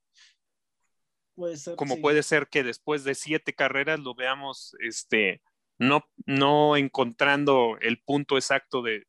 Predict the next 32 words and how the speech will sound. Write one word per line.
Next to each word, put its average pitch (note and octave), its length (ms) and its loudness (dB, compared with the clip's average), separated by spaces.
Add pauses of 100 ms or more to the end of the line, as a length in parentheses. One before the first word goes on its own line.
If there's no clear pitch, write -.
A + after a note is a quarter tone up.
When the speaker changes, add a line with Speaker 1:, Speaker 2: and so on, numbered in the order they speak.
Speaker 2:
de, A2 440 -6
de B2 100 -2
cómo C#3 240 2
funciona B2+ 400 0
el A2 80 4
equipo. D#3 340 0
O G#2+ 60 4
sea, B2+ 220 2
también F3 300 0
recordemos E3 560 0
algo, D#3+ 280 0 (520)
eh, B2+ 280 -8 (100)
Checo E3 280 -2
no D#3+ 100 0
ha - 20 2
estado D#3 320 0
en D3 100 -2
un D3 140 -2
equipo, - 540 -4 (580)
eh, A#2 180 -2
puntero D3 880 2
en B2+ 140 0
el A#2 100 0
sentido C#3 480 0
en B2+ 100 -2
de G#2+ 360 0
que C3+ 120 -6
todo E3 360 4
funciona C#3+ 520 -2
de C3+ 80 -2
una C#3 140 -2
manera B2 520 -2